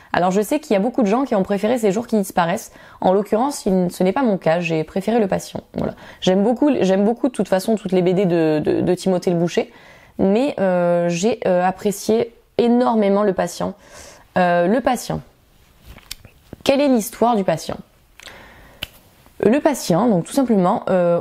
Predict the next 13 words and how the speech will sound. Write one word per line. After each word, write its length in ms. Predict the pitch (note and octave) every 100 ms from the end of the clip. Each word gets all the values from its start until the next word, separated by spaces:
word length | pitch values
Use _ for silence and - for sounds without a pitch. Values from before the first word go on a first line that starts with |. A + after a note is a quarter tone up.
| -
on 140 | C4
va 160 | A3 F#3+
suivre. 280 | - G3+
Donc 220 | - F#3 -
la 180 | - A3+
police 400 | A#3 C#4 D#4 -
va 120 | G#3
arrêter 340 | G3 G#3+ G#3+ C4
en 140 | G3+
fait 240 | G3+ A3+ -
une 580 | G3 F3+ E3+ E3 E3
jeune 240 | D#3 G#3+ B3
fille 280 | A#3 G3+